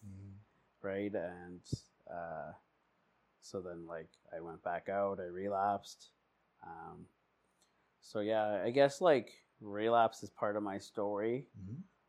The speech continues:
Speaker 2: And, uh, but I won't, like, re-, try and repeat myself, but, like, yeah, I've, I've been to, like, four other treatment centers,
Speaker 1: Mm-hmm.
Speaker 2: right?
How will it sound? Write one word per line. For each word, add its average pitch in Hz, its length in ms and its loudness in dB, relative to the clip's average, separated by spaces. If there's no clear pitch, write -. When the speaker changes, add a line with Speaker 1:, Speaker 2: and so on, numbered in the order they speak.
Speaker 2:
And, 90 420 -10
uh, 87 460 -2
but 110 160 4
I 113 80 6
won't, 120 360 4
like, 98 320 0
re-, 101 180 -4
try 101 240 4
and 95 140 -6
repeat 95 360 -10
myself, 104 520 0
but, 85 120 -4
like, 90 320 -4
yeah, 107 320 6
I've, 107 100 -2
I've 104 120 -14
been 107 240 2
to, 113 160 -2
like, 101 360 0
four 107 240 2
other 101 240 2
treatment 101 400 -6
centers, 101 420 -4
Speaker 1:
Mm-hmm. 98 60 -6
Speaker 2:
right? 101 320 -2